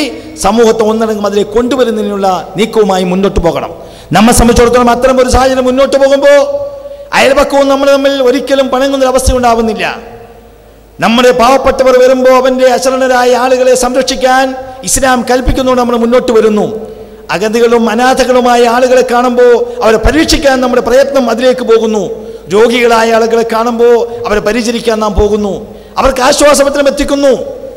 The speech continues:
അങ്ങനെ പട്ടിണി കിടക്കുന്നവരെ കണ്ടെത്തി അങ്ങനെ പട്ടിണി അകറ്റാൻ വേണ്ടി പ്രവർത്തനം നടത്തുന്നു. അങ്ങനെ വരുമ്പോൾ ഈ രാജ്യത്തെ സമാധാനവും സന്തോഷവും സൗഹൃദവും ഉണ്ടായിത്തീരുന്നു.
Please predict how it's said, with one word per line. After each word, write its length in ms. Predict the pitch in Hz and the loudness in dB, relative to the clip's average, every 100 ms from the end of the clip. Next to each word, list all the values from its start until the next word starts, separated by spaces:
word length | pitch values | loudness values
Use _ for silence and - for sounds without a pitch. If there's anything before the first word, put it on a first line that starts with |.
| - 180 | -8 -2
അങ്ങനെ 300 | 233 247 240 233 | 0 0 0 0
പട്ടിണി 260 | 226 269 254 | -2 -2 0
കിടക്കുന്നവരെ 460 | 254 247 247 240 233 240 | 0 0 0 0 0 0
കണ്ടെത്തി 380 | 254 262 277 277 220 - - - - 160 | 0 0 0 -2 -6 -10 -18 -20 -10 -6
അങ്ങനെ 260 | 220 233 226 226 | -2 -2 -2 -2
പട്ടിണി 320 | 220 - 277 220 | -2 -2 0 0
അകറ്റാൻ 320 | 247 254 240 233 | 0 0 0 0
വേണ്ടി 120 | 226 220 | 0 0
പ്രവർത്തനം 320 | 220 226 220 | -2 -2 -2
നടത്തുന്നു. 380 | 214 214 214 208 151 - - - - | -2 -2 -4 -4 -6 -12 -20 -8 -2
അങ്ങനെ 220 | 233 233 226 | 0 2 2
വരുമ്പോൾ 380 | 233 226 233 226 - - - - 190 | 2 4 4 4 2 -2 -8 -8 -4
ഈ 40 | 226 226 208 | -2 0 0
രാജ്യത്തെ 380 | 226 240 233 233 | 0 0 0 0
സമാധാനവും 600 | 226 240 247 240 240 240 233 | 0 0 2 2 2 2 2
സന്തോഷവും 480 | 226 240 262 254 262 254 | 0 2 2 2 0 0
സൗഹൃദവും 380 | 254 320 330 311 | 2 2 2 2
ഉണ്ടായിത്തീരുന്നു. 600 | 294 277 277 254 240 233 | 2 2 2 0 0 0